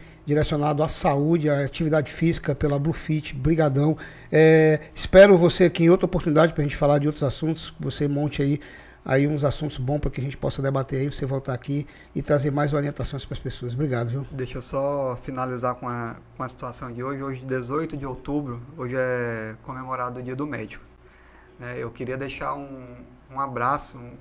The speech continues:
Speaker 2: bem, bem carinhosamente, pra todos os médicos do Acre. O que, o que vo-,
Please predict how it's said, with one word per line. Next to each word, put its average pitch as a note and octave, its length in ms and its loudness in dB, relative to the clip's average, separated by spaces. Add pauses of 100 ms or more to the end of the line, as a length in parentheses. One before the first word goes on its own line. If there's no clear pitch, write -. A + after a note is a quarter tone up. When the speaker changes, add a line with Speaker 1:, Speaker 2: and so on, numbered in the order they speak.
(420)
Speaker 2:
bem, C3 520 -6
bem C#3+ 160 -4
carinhosamente, D3 760 -6 (340)
pra C3+ 120 -4
todos F#3 300 -6
os E3+ 80 -8
médicos D#3+ 360 -8
do D3+ 160 -2
Acre. - 380 0 (560)
O C3 60 -12
que, D3 580 -2
o - 40 -16
que - 120 -8
vo-, F#3 240 -4